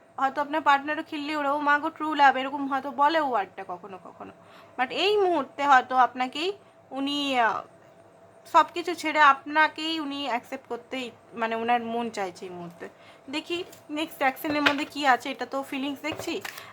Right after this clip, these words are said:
অ্যাকশন কী নেবেন উনি, <clears throat> অ্যাকশন কী নেবেন উনি সেটা দেখবো। চলুন, অ্যাকশন উনি কী নেবেন, অ্যাকশন উনি কী নেবেন।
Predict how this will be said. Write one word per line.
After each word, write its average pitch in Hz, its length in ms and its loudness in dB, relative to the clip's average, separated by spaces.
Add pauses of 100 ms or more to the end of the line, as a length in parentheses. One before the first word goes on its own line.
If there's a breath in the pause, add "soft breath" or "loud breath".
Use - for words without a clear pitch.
অ্যাকশন 339 400 -2
কী 294 120 -8
নেবেন 208 280 -4
উনি, 190 180 -6 (340)
<clears throat> - 1040 -6
অ্যাকশন 277 460 -2
কী 269 140 -8
নেবেন 247 280 -2
উনি 254 260 -4
সেটা 226 220 -6
দেখবো। 190 300 -8
চলুন, 196 280 -10 (120)
অ্যাকশন 247 380 -8
উনি 254 280 -6
কী 220 100 -10
নেবেন, 190 300 -12 (2250 loud breath)
অ্যাকশন 311 400 -4
উনি 302 200 -2
কী 277 180 -6
নেবেন। 214 300 -8